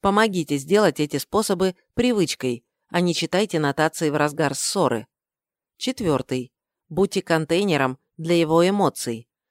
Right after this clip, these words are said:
Это значит выдерживать его аффект, не разрушаясь самому и не отвечая тем же. Ваше спокойное, непоколебимое присутствие, «я здесь, даже когда ты такой»,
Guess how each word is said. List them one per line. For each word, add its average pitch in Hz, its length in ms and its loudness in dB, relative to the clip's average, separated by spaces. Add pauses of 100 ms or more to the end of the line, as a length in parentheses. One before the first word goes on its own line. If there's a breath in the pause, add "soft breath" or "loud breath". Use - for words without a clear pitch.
(140)
Это 269 240 0
значит 180 380 0
выдерживать 160 640 0
его 151 240 2
аффект, - 540 -2 (340)
не 202 160 4
разрушаясь 165 580 2
самому 160 640 0 (140)
и 247 100 -6
не 254 140 4
отвечая 151 560 0
тем 151 300 -2
же. 113 240 -6 (520)
Ваше 175 340 0
спокойное, 156 680 0
непоколебимое 165 800 -2
присутствие, 143 800 -4 (280)
«я 147 280 0
здесь, 165 460 0 (260)
даже 170 340 0
когда 143 400 -2
ты 156 140 -8
такой», 156 540 0